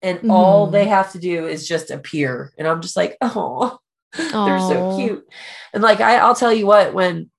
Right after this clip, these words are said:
Speaker 1: when I was going through that little depressing spell with, after, you know, that W W E stuff,
Speaker 2: Mm-hmm.
Speaker 1: I truly believe that my dog alone got me through that. He was on my lap, licking my tears,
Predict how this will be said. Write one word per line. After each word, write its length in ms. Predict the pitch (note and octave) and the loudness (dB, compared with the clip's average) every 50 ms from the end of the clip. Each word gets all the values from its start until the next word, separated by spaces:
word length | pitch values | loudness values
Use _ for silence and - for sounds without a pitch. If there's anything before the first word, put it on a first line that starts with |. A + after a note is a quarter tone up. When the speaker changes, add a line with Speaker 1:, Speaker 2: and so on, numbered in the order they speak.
| _ _ | _ _
Speaker 1:
when 200 | F3 F#3 F#3+ F#3 | -6 -6 -2 0
I 180 | F#3+ F#3+ G3 | 2 2 4
was 140 | G#3 G#3 F#3+ F#3 | 2 2 -2 0
going 260 | G3+ G3+ G3 G3 F#3 | 0 0 0 0 -4
through 140 | - G3 F#3 | -6 -6 -4
that 180 | F#3 F3+ F3 E3+ | -2 -2 -2 -4
little 400 | F#3 F#3+ F3+ F3 E3+ E3 E3+ - _ _ _ _ _ _ _ | -4 -4 -4 -4 -4 -6 -8 -12 _ _ _ _ _ _ _
depressing 840 | - E3+ - - G3 F#3 F#3 F#3 - - F3+ F3 E3+ E3+ E3+ F3 - | -14 -14 -4 0 2 2 2 0 -2 -4 -6 -4 -4 -8 -10 -12 -14
spell 520 | - - - - F#3 F#3 F3+ F3 F3+ F3 | -18 -20 -4 0 2 4 4 4 4 2
with, 260 | E3+ E3+ D#3+ E3 - _ _ _ - - _ _ | 2 0 0 0 -4 _ _ _ -20 -20 _ _
after, 540 | - F3+ F3 F3 E3+ - F3 E3+ E3 E3 _ _ _ - - _ | -2 0 0 0 0 -4 -8 -8 -10 -10 _ _ _ -20 -20 _
you 160 | - E3 E3+ | -10 -6 -4
know, 260 | E3+ E3 D#3+ D#3 E3 - - | -2 -2 -4 -4 -8 -6 -2
that 160 | E3 D#3+ D#3+ | -2 -2 0
W 240 | E3 F3 E3+ E3+ E3+ | 0 -2 -2 0 -2
W 160 | E3 D#3 E3 E3 F#3 | -2 -4 -4 -6 -6
E 40 | F#3 | -8
stuff, 480 | F3 - - G#3 G#3 G#3+ G#3+ - - _ _ _ _ _ _ A3 | -8 0 4 4 4 4 2 -4 -12 _ _ _ _ _ _ -4
Speaker 2:
Mm-hmm. 380 | G#3+ G3 G3+ G3 F3+ F3 E3 E3 | -2 0 0 0 -2 -2 -2 -2
Speaker 1:
I 440 | C3+ D#3 G3 G3+ G#3 G#3 G#3 - - | 0 2 4 4 4 4 2 -2 -10
truly 500 | - - - A3 A#3+ B3 A#3+ A#3 A3 A3 F#3+ | -12 -10 -6 -6 -4 -2 0 0 0 0 2
believe 500 | F#3 G3 F#3+ F#3+ F#3+ F#3+ F3+ F3 D#3+ D3 | 2 2 2 2 0 0 -2 -4 -6 -4
that 240 | E3+ D#3+ D3 - | -4 -4 -4 -4
my 240 | E3 E3 E3 E3+ E3+ | -4 -4 -2 -2 -4
dog 400 | E3 E3 F3 E3 D#3+ D#3+ D#3 D3+ | -4 -4 -2 0 0 0 0 -2
alone 540 | D#3 D3 D3+ D#3 D#3 D3+ D3 C#3+ C#3 C3+ C3 - _ _ | -4 -6 -4 -2 -2 -2 -4 -6 -8 -12 -16 -18 _ _
got 220 | E3 D3+ C#3+ - | -6 -6 -6 -6
me 120 | D3+ D3 C#3+ | -8 -10 -12
through 240 | C#3+ - D3 C#3+ | -10 -10 -8 -6
that. 240 | C#3 C3+ B2+ B2 - | -4 -4 -4 -6 -8
He 180 | C3+ - G3 F#3+ | -10 -10 -8 -4
was 200 | F#3 F3+ E3 D3+ | -4 -4 -4 -4
on 240 | - - F3 F3+ F3+ | -2 0 0 2 2
my 160 | F#3+ G3+ G#3+ | 2 2 2
lap, 420 | G#3+ G3+ F#3 E3+ E3 D#3+ D#3 - - D#3+ | 4 2 4 4 4 2 0 -2 -6 -6
licking 400 | D3+ D#3+ E3 E3 - F3 F3+ F#3+ | -6 -6 -6 -4 -8 -10 -8 -6
my 160 | G3 G#3 G#3 | -6 -6 -6
tears, 640 | G3+ - - F#3 F3 F3 E3+ E3 E3+ F3 - - | -8 -8 -8 -6 -6 -4 -4 -6 -6 -8 -10 -16